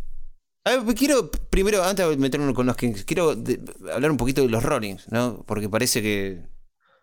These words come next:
eh, eh, lo estamos, lo estamos dando como muy por sentado. Sacaron,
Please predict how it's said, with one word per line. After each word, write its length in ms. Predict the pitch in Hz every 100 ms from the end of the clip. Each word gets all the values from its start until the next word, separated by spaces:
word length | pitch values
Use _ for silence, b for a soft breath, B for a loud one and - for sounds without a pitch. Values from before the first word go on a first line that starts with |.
| _ _ _ _
eh, 400 | 107 107 101 82
eh, 720 | 98 98 98 90 78 69 60
lo 120 | 92
estamos, 420 | 107 131 131 120 - -
lo 100 | 104
estamos 440 | 113 185 160 127 127
dando 260 | 180 170
como 160 | 131 131
muy 140 | 170
por 160 | - -
sentado. 640 | 131 160 165 117 104 76
Sacaron, 680 | 110 131 214 196 135 117 107